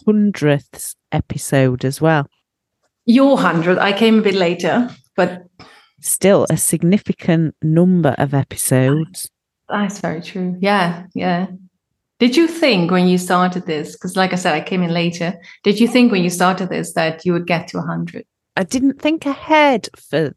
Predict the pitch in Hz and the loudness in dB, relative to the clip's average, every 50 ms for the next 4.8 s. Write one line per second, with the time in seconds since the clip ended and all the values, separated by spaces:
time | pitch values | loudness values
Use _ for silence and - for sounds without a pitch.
0 | _ _ - - - - - 165 151 _ - - - 139 - - - - - - | _ _ -16 -16 -8 -4 -4 -4 -4 _ -8 -10 -8 -10 -10 -12 -18 -20 -10 -8
1 | - - - _ - - 151 139 139 135 127 127 - - - - - - 165 - | -8 -8 -8 _ -10 -8 -6 -4 -4 -4 -4 -6 -10 -16 -20 -12 -4 0 0 2
2 | - 175 180 170 - - - 196 196 - - 196 - - 185 170 170 160 - - | 2 2 0 0 0 0 0 0 0 -2 -4 -6 -2 0 0 0 0 0 -2 -4
3 | 160 - _ - - - - 180 165 - - 220 220 208 - - 190 185 - - | -4 -4 _ -2 0 0 0 0 0 0 0 0 0 -2 -2 -4 -6 -6 -6 -8
4 | - - - 170 165 160 156 151 160 151 160 165 156 151 131 - | -12 -6 -2 0 0 0 0 0 0 0 0 2 0 0 -2 -2